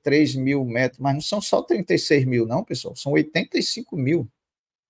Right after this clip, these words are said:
O João Wellington Alves, boa tarde, Marquinhos. O que será das manhãs de sábado sem a dupla Max e Marquinhos? Pois é, né? Sábado nós sentiremos esse drama aí quando terminarmos a nossa live de manhã.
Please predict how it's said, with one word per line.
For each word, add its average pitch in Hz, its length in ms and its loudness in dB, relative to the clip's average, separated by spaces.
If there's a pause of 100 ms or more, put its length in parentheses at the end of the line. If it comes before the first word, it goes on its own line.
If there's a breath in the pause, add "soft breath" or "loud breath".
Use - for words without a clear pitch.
(1080 loud breath)
O 120 60 -2
João 135 140 6
Wellington 143 360 6
Alves, 156 220 6
boa 139 160 2
tarde, 143 240 4
Marquinhos. 165 320 2
O 180 80 2
que 175 100 -4
será 175 280 4
das 175 180 4
manhãs 170 320 2
de 170 80 -2
sábado 151 300 0
sem - 120 -2
a 147 60 0
dupla 147 300 0
Max 143 240 0
e 143 60 -2
Marquinhos? 135 380 -4
Pois 131 280 2
é, 107 160 2
né? 156 240 -4 (340)
Sábado 175 500 2
nós 185 200 2
sentiremos 165 600 0
esse 170 260 2
drama 139 400 0
aí 135 260 0 (500)
quando 131 180 0
terminarmos 135 680 2
a 127 80 4
nossa 127 320 0
live 120 260 2
de 123 120 0
manhã. 127 340 -4